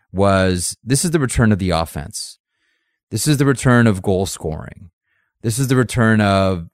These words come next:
seven five games. What a crazy season. This has been nuts. You know, the rink is tilted in favor of the shooters now.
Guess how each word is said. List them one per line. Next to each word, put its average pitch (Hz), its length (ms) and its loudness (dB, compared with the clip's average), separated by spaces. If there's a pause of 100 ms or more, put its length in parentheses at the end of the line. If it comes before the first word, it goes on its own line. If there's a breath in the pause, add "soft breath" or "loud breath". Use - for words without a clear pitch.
seven 107 540 0
five 92 500 -2
games. 87 800 -8 (100)
What 143 120 2
a 139 60 2
crazy 123 680 -6
season. 92 600 -8
This 127 160 -4
has 107 160 -2
been 90 300 -2
nuts. 104 500 -4 (420 soft breath)
You 90 80 -8
know, 101 100 0
the 107 140 2
rink 135 300 0
is 113 160 0
tilted 127 420 0
in 92 140 0
favor 117 420 2
of 95 100 0
the 92 80 -4
shooters 104 540 0
now. 80 460 -10